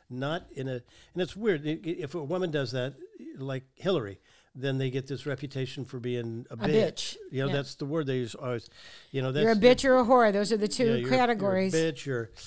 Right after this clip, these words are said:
Speaker 1: you know, you're, uh, strident. That's the other one. When a, when a guy says the same thing, he's bold, he's daring, he's, uh,
Speaker 2: Right.
Speaker 1: forthright. You know, those.
Speaker 2: Yeah.
Speaker 1: it, it's the adjectives that they use.
Speaker 2: Yeah.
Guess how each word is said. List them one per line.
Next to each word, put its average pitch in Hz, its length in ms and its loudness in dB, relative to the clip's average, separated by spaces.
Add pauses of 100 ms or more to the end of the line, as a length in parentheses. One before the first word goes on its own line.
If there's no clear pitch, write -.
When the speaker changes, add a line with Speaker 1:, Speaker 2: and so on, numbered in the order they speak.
(420)
Speaker 1:
you 127 120 -4
know, 123 120 -2
you're, 110 400 -4
uh, 101 100 -10
strident. 156 840 -4 (120)
That's 143 260 -10
the 143 100 -4
other 139 160 -4
one. 135 280 -4
When 131 240 -6
a, 127 100 -2
when 127 240 -6
a 120 40 -6
guy 135 240 -2
says 139 300 -6
the 131 120 -6
same 131 320 -6
thing, 131 220 -4
he's 120 140 -8
bold, 151 520 0 (300)
he's 135 240 -6
daring, 143 480 -2
he's, 113 400 -8
uh, 110 220 -6 (260)
Speaker 2:
Right. 190 120 -6
Speaker 1:
forthright. 208 600 0
You 131 120 -6
know, 123 180 -4
those. 143 160 2
Speaker 2:
Yeah. 208 240 2
Speaker 1:
it, 139 160 -10
it's 151 180 -10
the 156 180 -6
adjectives 151 540 -6
that 123 140 -12
they 131 140 -4
use. 151 380 -6
Speaker 2:
Yeah. 185 280 -2